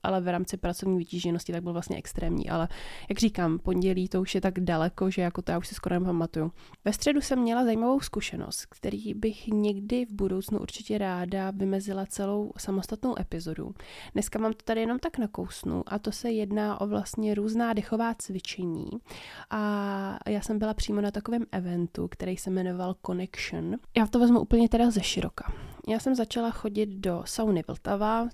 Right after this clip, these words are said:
což je, eh, relaxační a duchovní centrum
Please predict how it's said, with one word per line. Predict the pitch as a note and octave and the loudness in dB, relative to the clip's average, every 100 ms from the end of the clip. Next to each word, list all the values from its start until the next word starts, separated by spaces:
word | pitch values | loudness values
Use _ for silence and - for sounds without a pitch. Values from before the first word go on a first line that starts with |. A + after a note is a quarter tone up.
| - | -4
což | G3+ F3+ - | -2 -2 -2
je, | F3+ E3+ - - | -2 -2 -4 -2
eh, | F#3 F3 E3+ E3+ E3+ F3 - G#3 - - - _ _ _ - - G#3+ | 0 0 -2 -2 -4 -4 -8 -14 -20 -20 -20 _ _ _ -20 -2 0
relaxační | A3+ B3 - A#3+ - A#3+ A#3 A3+ A3+ - | 2 0 -2 -4 0 0 2 0 -2 -4
a | G3+ | -2
duchovní | F#3+ - A3+ G#3+ G#3+ | -2 0 2 4 0
centrum | G#3+ G3 F#3 - F#3+ F3+ - | 0 -4 -2 -2 -4 -2 -4